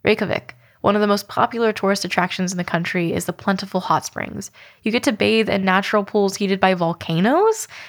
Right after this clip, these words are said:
Yeah, let's go tomorrow. Iceland also has its very own breed of horse, named coincidentally the Icelandic horse, which is known as one of the purest horse breeds in the world, as well as for its muscular physique and fluffy long hair in the winter months.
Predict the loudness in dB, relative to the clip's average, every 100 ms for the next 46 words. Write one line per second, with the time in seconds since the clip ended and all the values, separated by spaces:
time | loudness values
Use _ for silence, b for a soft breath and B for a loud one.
0 | B B 2 4 2 -2 -6 -2 0 0
1 | -2 -6 _ _ 0 2 4 2 4 2
2 | 2 0 2 0 -2 -2 0 2 0 -2
3 | -2 -4 -4 -4 -4 -8 -10 -6 -4 -4
4 | -4 -4 -2 -2 0 0 -2 -2 -2 -2
5 | 0 -2 -2 0 -2 -2 -8 -12 B B
6 | B 0 0 2 2 2 2 2 2 0
7 | 0 -2 -6 -2 2 2 2 -2 -2 -2
8 | 0 -2 -2 -2 -4 -2 0 2 0 -6
9 | -16 b b 0 4 4 2 0 -2 -4
10 | -4 -2 0 0 0 0 0 -2 -2 -2
11 | -4 -8 0 0 2 0 0 0 0 -2
12 | -2 -4 -6 -6 -6 -8 -8 -12